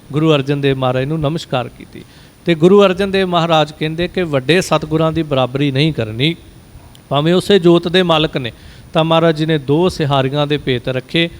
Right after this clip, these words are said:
ਉੱਥੇ ਅਸੀਂ ਭੱਬੇ ਨੂੰ ਬਿਹਾਰੀ ਪੜ੍ਹਦੇ ਹਾਂ, ਇੱਥੇ ਸਿਹਾਰੀ ਪੜ੍ਹਦੇ ਹਾਂ।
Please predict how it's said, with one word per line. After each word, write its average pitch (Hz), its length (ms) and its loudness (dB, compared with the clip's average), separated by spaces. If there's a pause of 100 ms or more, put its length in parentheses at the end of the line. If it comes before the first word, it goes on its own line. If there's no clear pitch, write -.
(220)
ਉੱਥੇ 170 300 0
ਅਸੀਂ 175 180 -4
ਭੱਬੇ 143 400 -2
ਨੂੰ 151 140 -4
ਬਿਹਾਰੀ 131 420 -2
ਪੜ੍ਹਦੇ 170 420 -2
ਹਾਂ, 175 120 -4
ਇੱਥੇ 160 280 -6
ਸਿਹਾਰੀ 123 420 -4
ਪੜ੍ਹਦੇ 127 440 -6
ਹਾਂ। 147 140 -10